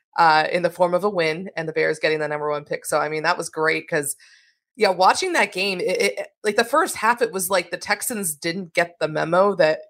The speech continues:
"Hey, you're <laughs> supposed to be tanking." Uh, and then you saw things very quickly change. And, like, the first half effort, you could tell immediately it was just, like, high.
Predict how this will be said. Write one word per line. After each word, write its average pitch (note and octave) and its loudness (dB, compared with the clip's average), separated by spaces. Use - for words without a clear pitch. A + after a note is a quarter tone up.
"Hey, E3 -4
you're E3 -8
<laughs> B3+ 4
supposed - -6
to C4+ -2
be G#3 -4
tanking." A#3+ -2
Uh, G3 6
and G3 4
then A#3 4
you B3 0
saw B3+ 4
things A#3 -2
very G#3 4
quickly G#3+ -2
change. G3+ -2
And, F3+ 0
like, E3 -2
the F3+ -2
first A#3 -2
half A3+ 2
effort, F3+ -4
you F3+ -12
could E3+ -10
tell E3 2
immediately D#3+ 0
it D3+ 0
was D#3 0
just, D3+ 0
like, D3 -2
high. D3 0